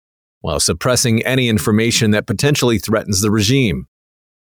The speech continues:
Aside from the inevitable criminal use of A I tools in Xinjiang, China's low accountability for accidents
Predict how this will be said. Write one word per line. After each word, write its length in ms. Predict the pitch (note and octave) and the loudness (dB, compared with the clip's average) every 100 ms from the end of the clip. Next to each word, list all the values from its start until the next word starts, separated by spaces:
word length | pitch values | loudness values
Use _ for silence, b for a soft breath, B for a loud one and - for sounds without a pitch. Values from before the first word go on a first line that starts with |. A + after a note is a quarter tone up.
| - | -4
Aside 460 | A#2+ - E3 G#3 | -2 2 2 2
from 180 | - D3+ | 2 2
the 100 | A#2+ | 4
inevitable 500 | A2 A#2 D3 F3+ F#3 | 4 4 2 2 2
criminal 400 | - C#3 D3 C#3+ | 0 2 4 4
use 300 | A2 B2+ B2+ | 4 2 2
of 100 | G2+ | 2
A 160 | A2 G#2+ | 2 2
I 160 | A2+ | 2
tools 400 | B2 A#2+ G#2+ G#2 | 0 2 2 2
in 80 | G2+ | 2
Xinjiang, 760 | F2 A#2 A#2 F#2 A#2 A2 D#2+ D#2+ _ _ _ _ | 2 2 2 2 2 0 -2 -4 _ _ _ _
China's 480 | - C#3 D3 G3 C#3+ | -4 0 2 2 2
low 320 | A2 A2+ D#3+ | 2 2 4
accountability 760 | G3 - D#3 E3 B2 C#3 C3+ B2 | 2 2 2 2 4 4 4 2
for 240 | - A#2 | 0 -2
accidents 760 | A#2 A#2 - D#2+ C2 B1+ - | -2 -2 -4 -4 -6 -4 -4